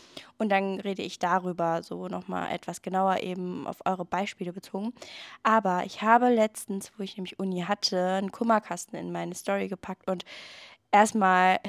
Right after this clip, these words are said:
vielen lieben Dank, weil es kamen irgendwie fast hundert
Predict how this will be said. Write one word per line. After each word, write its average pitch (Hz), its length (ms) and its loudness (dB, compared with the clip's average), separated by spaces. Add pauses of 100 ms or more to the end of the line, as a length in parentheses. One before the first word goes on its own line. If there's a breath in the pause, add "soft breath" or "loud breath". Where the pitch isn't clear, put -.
(120)
vielen 226 360 0
lieben 190 240 0
Dank, 190 640 2
weil 175 400 4
es - 120 -8
kamen 190 260 0
irgendwie 185 460 -6
fast - 440 -4
hundert 247 640 4